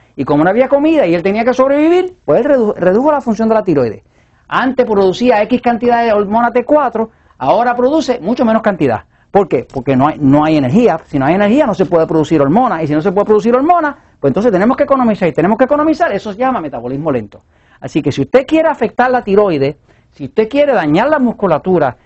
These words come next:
si usted quiere pasar hambre y hacer un daño permanente al cuerpo y después quedar como esta joven que me acaba de llamar, que ahora no puede bajar de peso, n-, casi con nada que se haga, porque afectó su tiroides de forma permanente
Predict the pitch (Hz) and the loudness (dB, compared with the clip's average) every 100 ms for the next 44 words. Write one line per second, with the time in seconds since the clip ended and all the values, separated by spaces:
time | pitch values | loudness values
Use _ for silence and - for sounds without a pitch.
0 | _ _ 147 175 214 311 330 277 208 247 | _ _ -6 -2 0 2 2 0 -2 -2
1 | 277 294 196 151 123 196 240 240 262 240 | -2 0 0 0 0 0 2 2 2 0
2 | 233 233 247 269 269 285 - 185 147 135 | 0 -2 0 -2 2 0 0 -4 -2 -2
3 | 190 202 220 233 170 160 - 208 233 233 | -2 0 0 0 -2 -2 -2 0 0 0
4 | 202 170 180 202 208 214 226 214 190 _ | 0 0 0 0 0 0 0 0 -4 _
5 | _ _ 135 131 208 208 170 196 185 226 | _ _ -2 0 2 0 0 -2 2 2
6 | 277 220 190 214 208 214 233 185 143 - | 2 2 0 0 -2 0 0 0 -6 -6
7 | 185 139 151 - - 196 226 190 151 160 | -2 0 0 -2 -4 -2 -2 0 2 2
8 | 240 247 220 233 254 208 165 - _ 143 | 0 -2 -2 -2 0 -2 -4 -8 _ -12
9 | 151 127 - 131 - 240 269 269 180 170 | -10 -10 -10 -12 -6 -2 0 -2 -6 -2
10 | 214 214 151 175 196 214 226 226 277 247 | 0 2 0 0 0 0 0 0 -2 -4
11 | 190 | -6